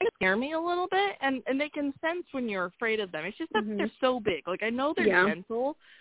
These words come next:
Speaker 1: but they're so big. And I have seen a horse fight before, and that is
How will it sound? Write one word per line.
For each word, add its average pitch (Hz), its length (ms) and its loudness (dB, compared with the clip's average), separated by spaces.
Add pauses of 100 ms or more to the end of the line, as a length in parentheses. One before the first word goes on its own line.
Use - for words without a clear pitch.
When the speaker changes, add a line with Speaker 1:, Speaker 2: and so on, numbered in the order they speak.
(100)
Speaker 1:
but 277 200 2
they're 277 160 -2 (320)
so 277 520 4 (300)
big. 220 380 2 (160)
And 226 160 -6
I 262 80 -2
have 269 240 -8 (260)
seen 202 320 -6
a 185 140 -8
horse 170 280 -4 (120)
fight 226 240 -2
before, 262 520 0 (380)
and 208 180 -2
that 294 320 2
is 185 500 0